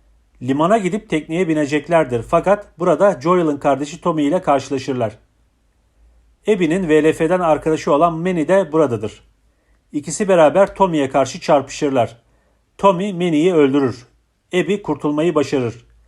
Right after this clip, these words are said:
Tekneye dönerek Yara ile beraber Scar Adası'na doğru yola çıkarlar. Scar Adası'na vardıklarında V L F'nin burada olduğunu ve gece buraya baskın yapacaklarını öğrenirler. Adada uzun bir yürüyüşten sonra Lev ve annesini bulurlar.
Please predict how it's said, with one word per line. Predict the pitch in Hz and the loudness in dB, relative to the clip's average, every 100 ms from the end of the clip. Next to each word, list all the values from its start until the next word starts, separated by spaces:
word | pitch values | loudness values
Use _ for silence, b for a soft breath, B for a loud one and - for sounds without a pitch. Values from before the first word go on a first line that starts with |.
| _ _ _ _ _ | _ _ _ _ _
Tekneye | - 135 175 180 | -4 -4 -2 -2
dönerek | 170 196 196 190 | 0 2 2 2
Yara | 139 196 190 | 2 4 4
ile | 143 127 | 2 0
beraber | 127 123 127 190 | 2 2 2 -2
Scar | - - 185 | -4 -2 2
Adası'na | 151 131 139 135 | 2 0 -2 -2
doğru | 135 175 | 0 2
yola | 165 180 | 2 0
çıkarlar. | 165 - 135 131 113 - _ _ _ _ _ _ _ _ _ | -2 0 0 2 -2 -4 _ _ _ _ _ _ _ _ _
Scar | - - 214 226 | -16 -2 4 4
Adası'na | 180 151 160 143 | 4 0 0 2
vardıklarında | 143 135 131 139 135 196 156 | 2 0 -4 -4 0 0 2
V | 147 | 2
L | 147 | 2
F'nin | 147 160 170 | -2 -6 -2
burada | 170 147 | -2 0
olduğunu | 139 123 127 135 | 0 -2 -2 -2
ve | 175 | -4
gece | 147 135 156 | -2 -2 -2
buraya | 156 160 170 | 0 2 2
baskın | 147 - 165 | 2 0 -6
yapacaklarını | 156 127 123 123 123 127 175 | -4 -4 -4 -4 -4 -6 -4
öğrenirler. | 175 135 127 127 123 110 - _ _ _ _ _ _ _ _ _ - | -2 -2 -2 -4 -4 -6 -12 _ _ _ _ _ _ _ _ _ -6
Adada | 127 156 214 | -2 2 2
uzun | 175 196 226 | 0 -2 0
bir | 196 | 0
yürüyüşten | 160 151 156 - 196 190 | 2 2 0 0 0 0
sonra | - 139 143 214 196 _ - 131 | -2 0 2 2 -2 _ -12 -2
Lev | 202 196 | -2 2
ve | 170 | 2
annesini | 147 139 139 151 175 | 2 0 -4 -6 -6
bulurlar. | 143 135 131 107 - | -2 0 0 -2 -6